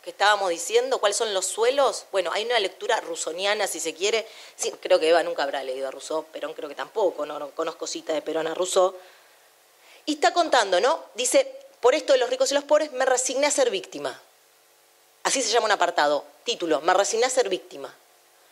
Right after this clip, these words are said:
Justo antes de conocer a Perón y el día maravilloso y que llegue el peronismo,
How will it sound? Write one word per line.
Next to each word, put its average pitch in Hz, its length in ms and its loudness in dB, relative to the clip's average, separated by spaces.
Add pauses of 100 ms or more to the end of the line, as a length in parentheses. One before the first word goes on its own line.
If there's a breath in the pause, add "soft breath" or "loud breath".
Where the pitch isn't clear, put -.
(220 soft breath)
Justo 320 300 2
antes 311 440 0
de 202 80 0
conocer 208 280 4
a 240 60 6
Perón 262 400 4
y 190 80 0
el 190 80 2
día 208 140 4
maravilloso 208 680 4
y 185 60 2
que - 80 0
llegue 196 140 2
el 190 80 2
peronismo, 226 500 -2